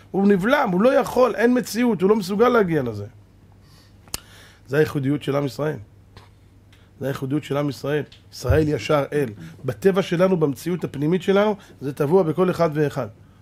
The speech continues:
רק מה? תגלה את זה. תגלה את זה. ולגלות את זה, רבותיי, זה עכשיו הזמן הכי גדול, תדעו לכם, הסייעתא דשמיא הכי גדולה בעולם.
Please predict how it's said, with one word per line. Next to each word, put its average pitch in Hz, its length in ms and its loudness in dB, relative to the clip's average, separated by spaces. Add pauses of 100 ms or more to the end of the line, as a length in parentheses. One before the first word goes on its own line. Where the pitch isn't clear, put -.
(140)
רק 110 160 -6
מה? 185 200 2 (280)
תגלה 123 440 -4
את 104 80 -8
זה. 104 140 -12 (1080)
תגלה 143 380 0
את 151 100 -2
זה. 110 100 -14 (840)
ולגלות 143 440 -2
את 180 60 -2
זה, 170 100 -2
רבותיי, 160 420 -2
זה 147 120 -4
עכשיו 147 360 -6
הזמן 143 320 -2
הכי 160 200 -8
גדול, 151 340 -4
תדעו 131 200 -6
לכם, 123 320 -6
הסייעתא 170 600 -8
דשמיא 151 800 -8
הכי 139 340 -8
גדולה 139 400 -8
בעולם. 131 400 -8